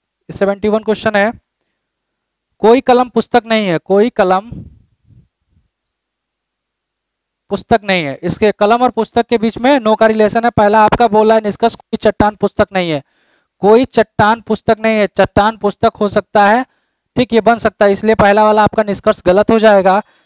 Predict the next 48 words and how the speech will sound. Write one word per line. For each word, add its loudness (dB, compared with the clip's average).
Second 0
आपका 2
है 2
सभी 0
चट्टानों -4
के -2
कलम 2
होने 0
की -4
संभावना 2
है, -2
सभी 0
चट्टानों 0
के -4
कलम 2
होने 0
की -2
संभावना, 2
हाँ 2
ये 0
हो 2
सकता -2
है, 4
ये 2
कलम 0
जो 0
है 4
ऐसे 0
इसे 2
चट्टान -2
को 2
घिर 0
सकता -2
है, 2
तो -2
सभी 0
चट्टानें -2
कलम 0
हो -2
सकती -4
हैं, -2
तो 2
ये 4
आपका 2
हो 2
सकता 0
है। 2
तो -4